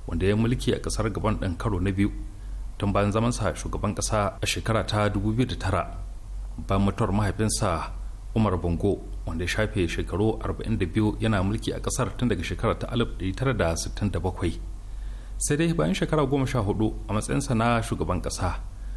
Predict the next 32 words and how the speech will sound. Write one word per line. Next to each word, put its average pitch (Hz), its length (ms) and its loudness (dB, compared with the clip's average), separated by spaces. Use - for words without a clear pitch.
Wa'adi 110 380 2
na 117 80 0
uku - 240 0
na 107 80 4
Bongo 104 580 0
yana 113 300 4
tangal-tangal, 92 880 0
banda 101 260 2
wasu 107 300 2
sojojin 107 480 0
kasar - 320 0
a - 80 -2
ranar 104 160 2
Larabar 98 440 0
da 92 440 2
ta - 100 -2
gabata 98 480 2
suka 92 520 0
kwace 104 280 -2
mulki 90 540 0
daga 87 280 -2
hannunsa. 92 420 0
Bayan 120 180 2
rasuwar 143 240 4
mahaifinsa 123 460 2
a 90 60 2
shekara 110 320 2
ta 123 80 2
dubu 117 260 2
biyu 135 100 2
da 90 100 0
tara, 92 320 0